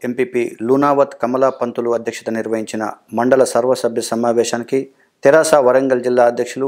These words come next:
వర్ధనపేట ఎమ్మెల్యే ఆరూరి రమేష్ ముఖ్య అతిథిగా హాజరై మాట్లాడుతూ,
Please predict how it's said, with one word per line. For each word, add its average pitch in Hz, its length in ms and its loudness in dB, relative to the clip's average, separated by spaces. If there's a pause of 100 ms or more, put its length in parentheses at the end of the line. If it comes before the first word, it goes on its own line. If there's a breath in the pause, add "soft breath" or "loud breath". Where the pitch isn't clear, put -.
వర్ధనపేట 113 520 -4
ఎమ్మెల్యే 113 600 -4 (140)
ఆరూరి 131 200 4
రమేష్ 123 340 -2 (640)
ముఖ్య 143 260 2
అతిథిగా 123 340 4
హాజరై 117 340 2
మాట్లాడుతూ, 123 600 -2